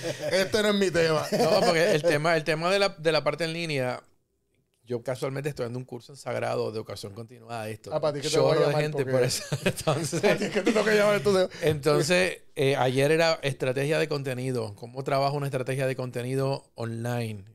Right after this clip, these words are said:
Speaker 1: y en redes sociales? Y precisamente que si tú no tienes nada que comunicar, no vas a, no, no,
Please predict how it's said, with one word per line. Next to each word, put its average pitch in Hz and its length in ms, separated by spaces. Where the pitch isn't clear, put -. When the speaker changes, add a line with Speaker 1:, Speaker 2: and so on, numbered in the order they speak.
Speaker 1:
y 120 100
en 113 100
redes 113 280
sociales? 143 460
Y - 20
precisamente 123 640
que 120 100
si 113 200
tú 120 260
no 135 160
tienes 139 260
nada 135 340
que 123 140
comunicar, 117 680
no 110 200
vas 120 280
a, 110 60
no, 123 220
no, 131 180